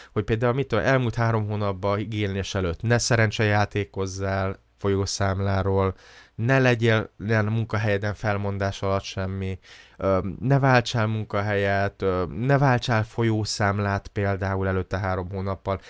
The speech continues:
ne legyen fedezetlen tételek miatt mínuszos számla té-, ö, mintád, vagy ott a legvégén, ilyen azt nagyon nem szeretik. Személykölcsön ne vegyél fel a hitelfelvétel előtt,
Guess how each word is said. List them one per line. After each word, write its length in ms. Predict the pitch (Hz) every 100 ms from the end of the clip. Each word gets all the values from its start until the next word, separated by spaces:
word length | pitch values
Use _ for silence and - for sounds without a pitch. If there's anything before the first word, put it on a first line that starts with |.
| - -
ne 160 | 113
legyen 360 | 123 120 120 110
fedezetlen 800 | - 110 110 110 104 - 107 95
tételek 420 | 104 107 101 95
miatt 200 | 104 92
mínuszos 440 | 101 101 - 95
számla 440 | - 101 95 95 92
té-, 200 | - -
ö, 180 | 85 95 - - - _ - -
mintád, 680 | 95 110 101 - 101 98 95
vagy 160 | 95
ott 200 | 95 -
a 240 | 90 90 87 95
legvégén, 680 | 101 104 107 101 101 101
ilyen 240 | 104 98 85
azt 200 | 90 -
nagyon 280 | 107 113 113
nem 140 | 110
szeretik. 680 | - 113 107 104 110 110 - -
Személykölcsön 840 | - - 196 180 156 147 135 - 101
ne 180 | 110 120
vegyél 340 | 127 117 117
fel 300 | 113 117 110
a 100 | 110
hitelfelvétel 920 | 104 - 110 104 110 104 107 - 98
előtt, 320 | 98 101 101